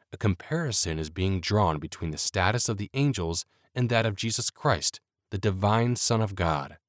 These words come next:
Yet there is an application to human beings more broadly here as well.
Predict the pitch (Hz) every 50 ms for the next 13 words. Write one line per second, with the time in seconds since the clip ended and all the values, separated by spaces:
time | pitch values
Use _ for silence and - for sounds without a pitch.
0 | _ _ _ _ _ _ _ _ _ _ _ _ _ _ _ _ _ _ _ _
1 | _ _ _ _ - 139 139 - - - 135 135 131 120 131 123 - 117 127 -
2 | - 135 - - - - 180 190 - - 107 98 95 95 - 131 127 120 113 107
3 | 110 170 185 127 95 98 104 101 113 127 143 151 160 147 131 - 135 139 147 170
4 | 170 127 98 90 82 78 73 - 95 92 92 95 98 92 92 95 123 131 104 80
5 | 78 -